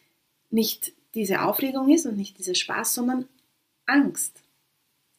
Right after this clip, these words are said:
In dem Moment hat das Kind kodiert in seinem Körper, „Aha, wenn ich das spüre, wenn ich das wahrnehme in meinem Körper, ist es Angst.“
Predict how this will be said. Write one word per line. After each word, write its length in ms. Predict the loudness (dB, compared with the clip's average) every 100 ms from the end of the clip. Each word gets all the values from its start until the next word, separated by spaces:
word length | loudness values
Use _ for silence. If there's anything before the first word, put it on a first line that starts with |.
| _ _ _ _ _ _ _ _
In 140 | -4 2
dem 140 | 8
Moment 560 | 10 10 8 2 -2 -2
hat 180 | -2 -4 -18 _ -6
das 180 | -4 0
Kind 420 | 6 6 6 0
kodiert 680 | -10 -6 -6 -2 -2 -4 -16 -10
in 120 | -6
seinem 280 | -4 -4 -4
Körper, 360 | -4 -6 -4
„Aha, 460 | -4 -4 -2 -2 0
wenn 120 | -4
ich 180 | -6 -6
das 480 | -4 0 0 0 -4
spüre, 480 | -10 -4 0 0 -2
wenn 100 | -6
ich 140 | -6
das 300 | -4 -4 -2
wahrnehme 480 | -2 -2 -2 -4 -6
in 100 | -8
meinem 260 | -10 -10 -10
Körper, 480 | -8 -6 -2 -2 -2 _ _ _ _ _ -2
ist 260 | -2 -2 -2
es 260 | 0 0 -2
Angst.“ 420 | -2 -2 -2 -6